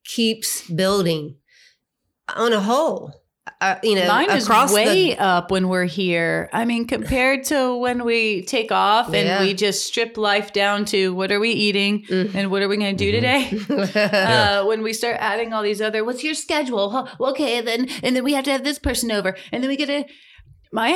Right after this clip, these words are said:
Speaker 2: anxiety goes way up.
Speaker 1: Mm-hmm.
Speaker 3: Mm-hmm.
Speaker 2: It's an unc-, it's, that's
Speaker 3: Yeah.
Speaker 2: uncomfortable.
Speaker 3: No, I, I, and that's kind of, that's kind of what I was going with is, is, you know, I, I think, I think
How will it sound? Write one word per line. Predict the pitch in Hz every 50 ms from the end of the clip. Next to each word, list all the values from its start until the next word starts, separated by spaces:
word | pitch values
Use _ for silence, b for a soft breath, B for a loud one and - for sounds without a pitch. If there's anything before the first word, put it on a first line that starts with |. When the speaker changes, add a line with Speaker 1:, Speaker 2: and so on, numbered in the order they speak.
| 370
Speaker 2:
anxiety | 339 277 254 233 208 196 226 240
goes | 269 294 302 302
way | 294 285 277 349 415 403
up. | 285 196 165 156 156 - - 180 160
Speaker 1:
Mm-hmm. | - 180 180 180 180 170 165 180
Speaker 3:
Mm-hmm. | 180 180 180 175 170 - _ _ B B B B B B 202
Speaker 2:
It's | 202 - -
an | 214
unc-, | 214 226 247 247 - -
it's, | - 220 - _ _ -
that's | 180 185 185 254 247 220 202
Speaker 3:
Yeah. | 190 180
Speaker 2:
uncomfortable. | 160 156 - 196 196 247 277 - - 170 147 151 160 165 170
Speaker 3:
No, | 120
I, | 117 104 117 147 139 -
I, | 117 127 135 - - - 127 131 117 -
and | 131 135
that's | 143 151 151 -
kind | - - 139 123 110
of, | 98 87 80
that's | - 120 127 -
kind | - - 135 113
of | 101 92
what | 90 85
I | 85
was | 80 78 69
going | - 85 85 98 110 107
with | 90 80 80 76
is, | 87 85 80 73 -
is, | - 80 85 82 78 78 -
you | 92 82
know, | 85 80 80 82 - -
I, | - 101 98 - 95
I | 107
think, | 101 - 95 87 80 71 - - _ -
I | - 104 98
think | 95 92 87 80 - -